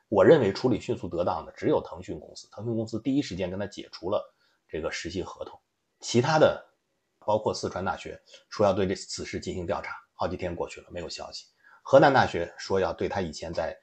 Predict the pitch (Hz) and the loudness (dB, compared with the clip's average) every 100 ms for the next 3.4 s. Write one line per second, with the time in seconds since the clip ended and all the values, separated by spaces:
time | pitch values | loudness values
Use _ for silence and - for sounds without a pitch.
0 | _ - 98 92 87 87 92 92 98 95 | _ -2 0 0 0 0 -2 -2 -4 -2
1 | 95 78 - 78 80 71 - 85 - - | -4 -4 -8 -8 -8 -8 -8 -8 -10 -14
2 | - 87 76 73 - _ _ _ _ _ | -14 -14 -14 -18 -20 _ _ _ _ _
3 | _ 85 82 - | _ -4 -4 -8